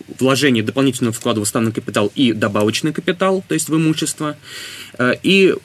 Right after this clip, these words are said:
встречные денежные требования, они таким образом зачли, то есть приняли решение о зачете встречных денежных требований, то есть у, э,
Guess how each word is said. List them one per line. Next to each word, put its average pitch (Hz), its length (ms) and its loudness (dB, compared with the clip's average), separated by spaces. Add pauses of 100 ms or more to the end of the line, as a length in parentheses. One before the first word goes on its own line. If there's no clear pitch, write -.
(200)
встречные 151 520 2
денежные 139 420 2
требования, 190 400 0
они 160 100 2
таким 156 260 0
образом 131 340 2
зачли, 110 520 0
то - 60 -4
есть 98 160 -2
приняли 120 280 0
решение 117 360 0
о 143 120 4
зачете 123 380 0
встречных 113 360 -2
денежных 123 240 -2
требований, 190 320 2
то 110 100 0
есть - 300 -4
у, - 200 -2
э, 113 360 0